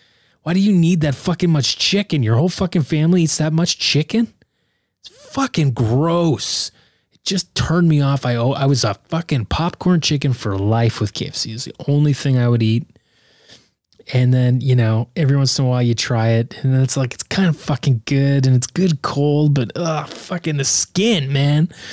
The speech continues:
So then I finally tried Popeyes because, you know, everyone's raving about this chicken sandwich, which we also tried, and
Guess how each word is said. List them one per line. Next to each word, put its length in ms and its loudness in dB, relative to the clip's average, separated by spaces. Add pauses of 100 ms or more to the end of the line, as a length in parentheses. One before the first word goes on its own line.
(640)
So 180 -2
then 140 2
I 80 0
finally 280 0
tried 240 -2
Popeyes 460 -2
because, 300 0
you 80 2
know, 60 -2
everyone's 260 0
raving 240 0
about 180 0
this 160 -2
chicken 320 -2
sandwich, 580 -4 (1300)
which 220 -2
we 120 2
also 320 0
tried, 600 -2 (400)
and 340 0